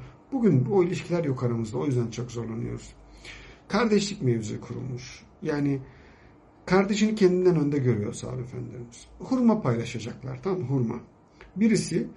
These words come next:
bir hurma elde etmiş. Diyor ki yarısı kardeşiyle yarısını paylaşacak. Hurmayı ikiye bölüyor. Hu-, hurma kümesi yapıyor. Birinin altına çalı çırpı koyuyor. Daha az olan aslında daha kalabalık gözüküyor o yüzden. Ve kardeşine diyor ki sen seç.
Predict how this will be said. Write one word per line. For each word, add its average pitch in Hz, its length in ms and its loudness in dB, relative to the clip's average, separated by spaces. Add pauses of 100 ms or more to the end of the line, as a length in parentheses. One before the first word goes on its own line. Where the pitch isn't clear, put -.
(380)
bir 185 120 6
hurma 185 260 8
elde 123 120 2
etmiş. - 240 -6
Diyor 196 100 0
ki 180 80 -6
yarısı 233 380 4
kardeşiyle 170 500 0
yarısını 185 300 2
paylaşacak. 123 500 -2 (580)
Hurmayı 220 280 8
ikiye 220 340 2
bölüyor. 117 380 4 (320)
Hu-, 143 160 -2
hurma 147 280 2
kümesi 123 340 -4
yapıyor. - 220 -10
Birinin 247 220 2
altına 202 340 2
çalı 190 180 2
çırpı 190 300 -2
koyuyor. 240 400 2 (1200)
Daha 165 220 4
az 180 180 6
olan 139 240 6
aslında 127 480 0
daha 160 200 2
kalabalık 202 400 4
gözüküyor 208 340 0
o 208 40 4
yüzden. 214 300 -2
Ve 202 100 2
kardeşine 208 460 2
diyor 220 120 2
ki 175 60 -8
sen 180 200 4
seç. - 440 -6